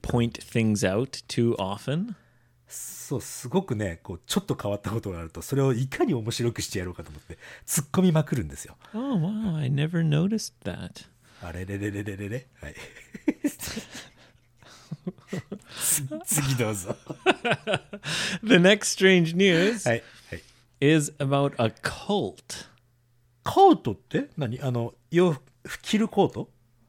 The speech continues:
Speaker 1: A cult. C U L T.
Speaker 2: C U L T. Cult. Cult?
Speaker 1: Like a crazy
Speaker 2: あ、
Speaker 1: religion.
Speaker 2: クレイジ-、あ、あのー、カルト教のことですね。Cult。
Speaker 1: Yeah, yeah.
Speaker 2: はい。
Speaker 1: A cult.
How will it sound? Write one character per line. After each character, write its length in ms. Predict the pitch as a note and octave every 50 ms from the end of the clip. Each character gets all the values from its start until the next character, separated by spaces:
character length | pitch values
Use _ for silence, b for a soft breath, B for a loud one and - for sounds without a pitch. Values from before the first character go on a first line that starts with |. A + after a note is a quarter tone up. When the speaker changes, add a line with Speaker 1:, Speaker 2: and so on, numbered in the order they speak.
| _ _ _ - _ _
Speaker 1:
A 180 | - A#2 A2 F#2+ - -
cult. 520 | - - - - D3 C3 G#2 F#2 - - -
C 560 | - - - - C#3+ D3+ D#3 D3 C3 A#2 B2
U 260 | B2+ B2+ B2+ B2 A#2+ -
L 280 | - G#2 F#2+ F#2+ F#2+ F#2+ -
T. 420 | - - - F#2 E2 - - - - _ _ _ _ b b b b b b b b b b b b b b
Speaker 2:
C 640 | b - - - - E3+ G3 F#3+ F#3+ F#3+ F3+ D#3+ C#3+ D3+
U 300 | E3 D#3+ D#3 D#3 D#3 - -
L 200 | - A2+ G#2+ F2+ -
T. 80 | - _ -
Cult. 540 | - - - F#3+ C3 E2+ - - - - _ _ _ _ _ _ _ _ _ -
Cult? 460 | - - - D#4+ F#4+ D#4 - - - _ _ _ - - G#2+
Speaker 1:
Like 280 | G2+ G2 F#2+ - -
a 260 | F#2+ F#2 F2+ F2+ F2+ _ -
crazy 580 | - - - G#2+ G#2 A2 G#2+ G2+ A2+ A2 G#2 G2
Speaker 2:
あ、 40 | F#2+
Speaker 1:
religion. 340 | F#2+ G2 G2 G2 F#2+ G2 F#2+
Speaker 2:
ク 60 | D#3
レ 80 | D#3+ D#3+
イ 60 | D3+
ジ-、 100 | C3+ - - - - -
あ、 180 | B2 F#2+ - b b b b b b b b b b
あ 140 | - A#2 A2+
の 500 | A#2 A2+ A2+ A2 G#2+ G#2+ G#2+ G#2+ G2+ -
ー、 40 | -
カ 80 | - E3+
ル 80 | G#3
ト 120 | G#3 A#3+ A3
教 480 | - - F#3 F3 F3 F3 E3+ E3 D#3+
の 100 | D#3 D#3
こ 100 | D#3 -
と 60 | B2+ -
で 60 | C#2
す 80 | -
ね。 140 | C3 C3+ - - _ _ -
Cult。 120 | - - -
Speaker 1:
Yeah, 420 | A2 A2 G#2+ F#2 F2 E2 D2+ D2+
yeah. 320 | D#2+ E2+ F2+ F2 E2 D#2+ -
Speaker 2:
は 100 | - -
い。 40 | C#2+
Speaker 1:
A 100 | - -
cult. 580 | - - - A2 F#2 - - - - - -